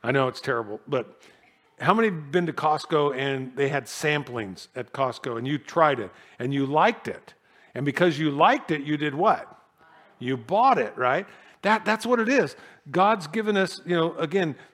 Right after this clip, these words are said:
the Holy Spirit, it's a, it's a sampling. He's given us a, a foretaste of, of the life that is to come. It's like going to Costco and on a toothpick, they give you a little tiny piece. Now, if you're like me, you just go around the, the thing and come back again and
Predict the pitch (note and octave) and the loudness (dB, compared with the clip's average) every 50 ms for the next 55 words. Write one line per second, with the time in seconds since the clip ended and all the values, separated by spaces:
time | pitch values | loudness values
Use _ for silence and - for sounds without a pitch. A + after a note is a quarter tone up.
0 | _ - D3+ C#3+ C#3+ F#3+ G#3+ G3 G3+ - A#3 G3+ D#3+ D3+ E3 E3 - F#3+ E3 - | _ -4 -2 0 2 2 2 2 2 0 -2 0 0 -2 -4 -2 -2 -4 -4 -4
1 | - E3 D#3 - F3 D#3 - - - - G#3+ A3 A#3+ A#3 G#3+ F#3 D#3+ C3+ D3 E3 | -6 -8 -6 -6 -8 -8 -8 -8 -6 -4 -2 0 0 0 -2 -4 -4 -2 -2 -2
2 | G3 G#3 F#3+ - - F3+ C#3 C3 - - - D3+ - - _ G#3+ A3 B3 A#3+ A#3 | -2 0 -2 -2 -2 -4 -6 -6 -8 -8 -10 -10 -10 -8 _ 0 4 6 6 6
3 | A#3 - - F#3+ G#3 A3 G#3+ E3 - - - D#3 C#3 A#2 - - - - - - | 4 -2 -4 -2 0 0 0 -2 -4 -6 -6 -6 -6 -6 -12 -20 -20 -20 -10 -6
4 | - D3+ D3+ D3+ E3 D#3 D3 C3+ C#3 D#3+ F3+ G#3 A3+ G#3+ - A3 G#3 G3+ G#3 F#3 | -4 -4 0 2 2 2 2 0 0 2 2 2 2 0 0 0 2 2 0 0
5 | - - E3+ - - F3 F3+ E3 B2+ A#2 - - F#3 E3+ D3+ B2+ E3 F#3+ A3+ A#3 | 0 -4 -6 -4 -2 0 0 0 -2 -4 -2 0 0 0 2 2 2 2 2 2
6 | G#3+ - - F3+ G3+ G3 F3+ - - G3+ G3 F#3+ F3+ - - - - - C#3 C3+ | 0 -2 0 0 0 0 -2 -4 -4 -4 -4 -4 -4 -6 -12 -16 -8 -4 -2 0
7 | C#3 D3+ D3 C#3 B2+ - - - C#4 D#4 D4+ - - - E3+ F3 E3 - D#3 D3+ | 2 2 0 0 -4 -6 -2 4 6 6 6 6 2 -2 -2 -2 -2 -2 -4 -4
8 | D3 D3+ F3+ E3+ D#3+ D#3 C3 C3 C#3 E3 G#3+ C4 C4+ C4 G#3 - G3 G#3+ G#3 F#3+ | -2 -2 -2 0 0 0 0 -2 -2 -4 -4 -2 -2 -4 -4 -4 -4 -2 -2 -2
9 | F3 - - F3 D3 G#2+ - - - - _ _ _ _ - _ _ - F3 D#3 | -4 -4 -4 -4 -4 -4 -6 -12 -16 -20 _ _ _ _ -20 _ _ 0 0 0
10 | - E3+ F#3 F3 D3+ - D#3 F#3+ A3+ A3 G3+ F#3 F3+ E3 E3 - - - _ B2+ | 2 2 2 2 2 0 0 -2 -2 0 -2 -2 -4 -4 -6 -8 -10 -14 _ -4
11 | C3 C#3 C3+ C3+ C#3 C#3 C3+ C3+ C3 B2 A2+ G#2+ G#2+ _ _ _ - - B2 A2+ | -2 0 0 2 0 0 0 -2 -4 -6 -6 -8 -14 _ _ _ -16 -14 -14 -14
12 | A2 - - - D3 C#3+ D3+ D#3+ C#3 B2 D3 B2 C3 C3+ C3+ A#2+ - C3 A#2+ C#3 | -14 -16 -10 -6 -4 -4 -2 -4 -4 -6 -6 -4 -2 -2 -2 -4 -6 -10 -6 -6
13 | D3 D#3+ D#3 C3 A2 | -4 -4 -4 -8 -10